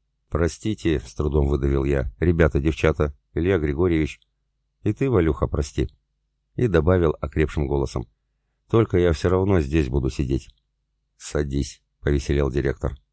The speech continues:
Проблемные дети были у него все под контролем. Это я знал по педагогическому опыту мамы. Он, наверное, и сам не раз порывался поговорить с Филоновой, но не нашёл, с какого конца к ней подступиться. Ведь главный принцип учителя и врача —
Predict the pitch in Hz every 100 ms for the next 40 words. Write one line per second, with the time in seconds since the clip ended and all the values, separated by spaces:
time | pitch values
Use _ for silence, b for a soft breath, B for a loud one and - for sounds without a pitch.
0 | _ _ _ _ _ _ _ - 82 90
1 | 104 95 87 80 110 - 82 92 92 90
2 | 87 85 87 85 - 82 78 71 87 87
3 | 78 62 55 _ _ _ - - 92 85
4 | 92 98 - 78 82 80 82 80 87 80
5 | - 85 - 80 76 - 85 67 60 -
6 | _ _ _ _ _ - 85 85 87 90
7 | 87 87 85 80 120 95 78 80 76 -
8 | 76 76 78 71 71 69 76 76 78 78
9 | - 82 104 80 67 60 _ _ _ -
10 | 104 107 107 95 123 110 - 90 95 87
11 | - 90 - 87 - 82 85 - - -
12 | 67 - - _ _ _ _ _ 71 71
13 | 69 73 78 73 69 80 80 71 - 76
14 | 82 80 73 71 71 71 92 95